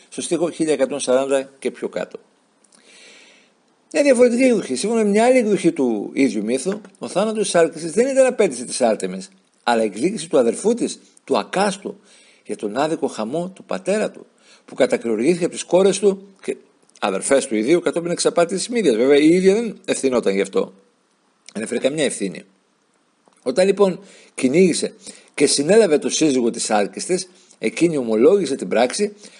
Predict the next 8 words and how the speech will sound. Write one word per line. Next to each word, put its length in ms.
προσπαθώντας 460
να 80
εξηγήσει 520
πως 180
εξαπατήθηκαν 600
από 100
τη 60
Μύδια 420